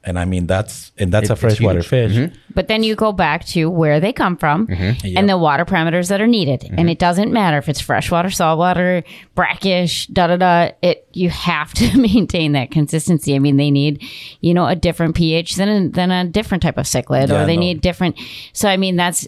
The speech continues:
Speaker 3: it, it just goes back to, I mean, we, we can science this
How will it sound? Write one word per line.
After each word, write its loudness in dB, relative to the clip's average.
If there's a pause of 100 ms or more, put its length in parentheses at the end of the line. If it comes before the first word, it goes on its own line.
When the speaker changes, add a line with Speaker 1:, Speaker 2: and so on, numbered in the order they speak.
Speaker 3:
it, -2
it 0
just -2
goes -2
back -2
to, -2
I 0
mean, 4
we, 2
we 0
can 0 (100)
science -2
this -4